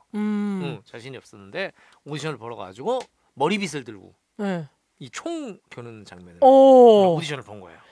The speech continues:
Speaker 2: 뭐 오디션도 뭐 다 비슷비슷하게 했어, 사람들처럼.
Speaker 1: 음.
Speaker 2: 해, 해가지고 이제 집에 가가지고 이제 또 그 파일을 갖고 집에 가갖고 그걸 돌려보고 있는데 그 이창동 감독의 부인 되시는 분이
Speaker 1: 네.
Speaker 2: 지나가다가 "어, 얘가 영화네." 그러고 지나간 거예요.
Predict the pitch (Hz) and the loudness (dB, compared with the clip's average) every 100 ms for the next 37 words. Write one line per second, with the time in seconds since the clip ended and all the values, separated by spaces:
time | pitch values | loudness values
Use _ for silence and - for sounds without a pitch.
0 | _ _ _ _ _ 370 359 349 427 415 | _ _ _ _ _ -6 -4 -6 -6 -6
1 | 392 339 - 392 - 440 427 392 - - | -8 -10 -12 -14 -6 -2 0 0 -2 -8
2 | - 247 226 233 247 254 233 208 180 190 | -4 -4 -4 -6 -6 -6 -10 -10 -12 -12
3 | 190 190 165 202 185 170 - - _ - | -8 -8 -8 -10 -8 -8 -10 -20 _ -8
4 | 214 311 302 277 262 220 220 180 - 151 | -4 -4 -2 0 0 -2 -8 -8 -10 -12
5 | 156 143 240 269 233 160 170 - 156 151 | -10 -4 -2 -2 -4 -6 -8 -16 -10 -6
6 | 135 123 - 349 415 415 _ _ _ _ | -4 -6 -4 -2 -2 -4 _ _ _ _
7 | _ _ _ - 214 220 - 196 262 233 | _ _ _ -14 -6 -8 -4 -4 -2 -4
8 | 175 147 135 151 147 - _ 175 190 - | -8 -10 -12 -12 -14 -16 _ -20 -16 -14
9 | 330 359 370 349 311 294 294 269 - 196 | -14 -10 -10 -8 -10 -14 -16 -18 -14 -10
10 | 320 339 - 170 123 98 87 _ 214 190 | -10 -10 -14 -16 -20 -20 -20 _ -8 -6
11 | 165 139 _ _ _ - 147 120 104 131 | -8 -14 _ _ _ -18 -14 -14 -14 -18
12 | 156 _ _ _ _ _ _ _ _ _ | -20 _ _ _ _ _ _ _ _ _
13 | 311 370 180 269 370 190 247 320 339 403 | -8 -4 -4 -2 -2 -2 -4 -4 -4 -4
14 | 381 123 120 120 101 90 _ _ | -6 -10 -20 -20 -20 -20 _ _